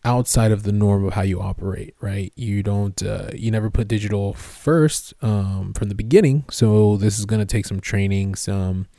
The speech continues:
mind shifting, some mind bending, et cetera, to really just make this second nature to people when they're actually working with a digital team and trying to make sure that digital is a priority within the organization,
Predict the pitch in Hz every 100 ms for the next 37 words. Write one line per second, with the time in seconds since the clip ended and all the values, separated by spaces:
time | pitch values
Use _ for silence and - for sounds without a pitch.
0 | - - - - 147 151 - 135 139 123
1 | 110 104 107 104 101 98 101 98 104 -
2 | 104 98 92 95 - 98 92 95 101 104
3 | 101 98 95 95 98 - - - _ 101
4 | 107 113 113 95 98 101 98 - _ -
5 | - - 104 101 - 101 98 95 - 90
6 | 95 92 - 64 55 - - 98 104 101
7 | 101 92 90 95 - 95 - 90 90 -
8 | - 92 95 90 - 135 156 - - -
9 | - 110 - 107 107 104 101 98 - 98
10 | 92 - 92 90 107 101 98 92 90 98
11 | 98 107 98 101 - 98 - 92 104 -
12 | - - - - - 113 - - -